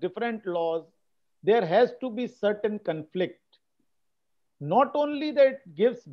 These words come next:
benefit to the accused, at times to an innocent person, to a person who has not committed the crime, for him,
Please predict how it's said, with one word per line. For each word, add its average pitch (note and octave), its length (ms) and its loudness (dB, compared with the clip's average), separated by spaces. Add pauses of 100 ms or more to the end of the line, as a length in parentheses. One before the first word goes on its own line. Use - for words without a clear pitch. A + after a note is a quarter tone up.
benefit C4 680 -2
to A#3 60 -4
the F3+ 320 2
accused, A3+ 500 -2 (1080)
at A3+ 320 -2
times C#4 400 -2 (680)
to B3 120 0
an C#4 240 -2 (120)
innocent D4 640 -2
person, D#3+ 540 -2 (480)
to C4 120 4
a C4 120 2
person B3 340 0
who C4 140 2
has A#3+ 140 4
not B3+ 300 -2
committed B3 380 -2
the G#3+ 100 0
crime, F3+ 480 -6
for A#3 200 0
him, D4 340 -6